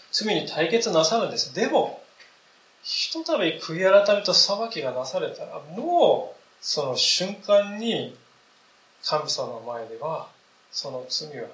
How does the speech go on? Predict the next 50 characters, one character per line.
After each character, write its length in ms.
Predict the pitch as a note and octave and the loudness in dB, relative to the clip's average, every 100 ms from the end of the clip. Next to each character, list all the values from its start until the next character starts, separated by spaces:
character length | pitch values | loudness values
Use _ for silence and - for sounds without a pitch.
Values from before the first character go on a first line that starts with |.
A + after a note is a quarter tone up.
| _ _ _ _ _ A#2 | _ _ _ _ _ -14
な 160 | B2 - | -12 -10
き 140 | A#3 | -8
も 160 | F3 A#2 | -8 -8
の 120 | A2 | -12
に 60 | |
な 80 | A2 | -16
る 60 | - | -20
ん 60 | E3 | -20
で 100 | C3+ | -20
す。 160 | - - _ _ _ _ _ _ _ _ _ _ _ _ - - _ _ _ _ _ - - | -20 -20 _ _ _ _ _ _ _ _ _ _ _ _ -20 -20 _ _ _ _ _ -12 -8
完 140 | C#3 | -6
全 160 | C#3 D3 | -4 -2
に 60 | |
忘 240 | C#3 C3+ D#3 | 0 0 -2
れ 100 | D#3+ | -4
て 100 | E3 | -4
く 100 | D3+ | -6
だ 120 | D3+ | -6
さ 140 | F3 | -4
る 60 | F#3+ | -4
わ 140 | C3 | -6
け 60 | - | -10
で 120 | - | -18
す。 160 | - - _ _ _ _ _ _ _ - - - - _ _ _ _ _ _ _ _ - - _ _ _ | -20 -20 _ _ _ _ _ _ _ -12 -8 -8 -10 _ _ _ _ _ _ _ _ -20 -20 _ _ _
そ 140 | - D#3+ | -2 4
れ 100 | D#3 | 6
に 60 | |
引 80 | D#3 | 4
き 80 | E3 | 4
換 120 | F3 | 6
え、 20 | |
私 260 | D#3 F#3 F3+ | 6 6 4
た 80 | D#3+ | 2
ち 80 | |
は 60 | D3+ | -2
い 60 | D3 | -4
つ 120 | - | -6
ま 140 | - | -4
で 80 | A#3+ | -2
も 180 | B3+ - | 2 2
忘 160 | - | 2
れ 80 | A3 | 0
よ 80 | A3 | -2
う 20 | |
と 120 | - | -2
し 140 | - D#3+ | -8 -10
ま 100 | - | -12
せ 100 | D#3 | -16
ん 60 | D3 | -16
ね。 200 | D3+ G3+ | -18 -20